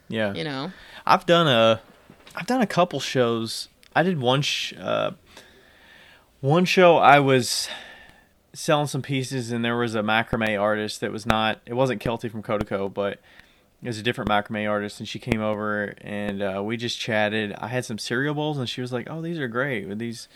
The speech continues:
Speaker 1: these would go good with my, uh, macrame things." And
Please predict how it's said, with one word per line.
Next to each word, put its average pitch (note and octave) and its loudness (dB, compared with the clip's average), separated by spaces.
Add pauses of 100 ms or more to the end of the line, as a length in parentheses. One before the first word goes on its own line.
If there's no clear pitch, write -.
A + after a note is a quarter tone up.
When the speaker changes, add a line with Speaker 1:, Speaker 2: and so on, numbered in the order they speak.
(420)
Speaker 1:
these B2 -10
would C#3+ -8
go C3+ -4
good B2+ -2
with B2 -8
my, G#2+ -2 (360)
uh, F#2+ -8 (580)
macrame B2 -2
things." G#2 -8
And G#2+ -6